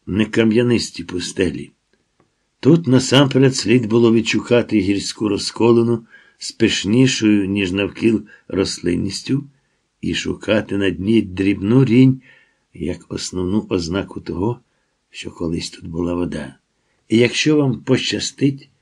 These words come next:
то за п'ять хвилин роботи малою саперною лопаткою неглибока ямка почне наповнюватись жаданою вологою, проте її могло вистачити лише на те, щоб угамувати спрагу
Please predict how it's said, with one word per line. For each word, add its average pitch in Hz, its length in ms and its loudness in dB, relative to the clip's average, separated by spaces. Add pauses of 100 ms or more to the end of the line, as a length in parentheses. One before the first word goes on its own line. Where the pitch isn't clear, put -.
(600)
то 131 140 6
за 135 180 6
п'ять 160 320 6
хвилин 135 400 6
роботи 127 480 6
малою 120 420 6
саперною 117 600 0
лопаткою 98 720 -2 (380)
неглибока 90 580 -4
ямка 92 560 -4 (400)
почне 123 440 0
наповнюватись 127 1080 2 (600)
жаданою 92 800 -2
вологою, 110 560 0 (760)
проте 139 400 8
її 170 160 10
могло 139 320 8
вистачити 143 720 2
лише 110 340 0
на 98 140 -2
те, 131 300 0
щоб - 340 -6
угамувати 90 600 -4
спрагу 113 600 -4